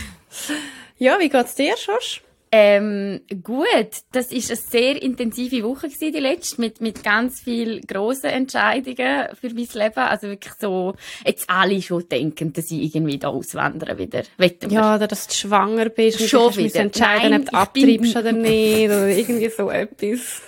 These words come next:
Speaker 2: <laughs> Nachdem wir letzte Woche drüber geredet haben. <laughs> Nein, nein, das ist ziemlich klar. Also ich glaub, ich würde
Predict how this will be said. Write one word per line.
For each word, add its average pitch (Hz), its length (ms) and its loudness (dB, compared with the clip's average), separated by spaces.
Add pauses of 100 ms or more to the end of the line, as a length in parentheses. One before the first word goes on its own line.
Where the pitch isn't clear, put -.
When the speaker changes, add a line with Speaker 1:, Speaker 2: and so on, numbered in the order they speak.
(100)
Speaker 2:
<laughs> - 180 -10
Nachdem 285 360 2
wir 415 80 8
letzte 523 460 2
Woche 349 300 2
drüber - 320 2 (120)
geredet 339 380 -4 (100)
haben. 262 180 2 (840)
<laughs> 381 1000 2
Nein, 170 720 2
nein, 185 220 0
das 311 160 -2
ist - 200 -6
ziemlich 208 420 -6
klar. 175 440 0
Also 180 160 -6
ich 196 60 -6
glaub, 175 220 0
ich 175 120 -8
würde 170 260 -4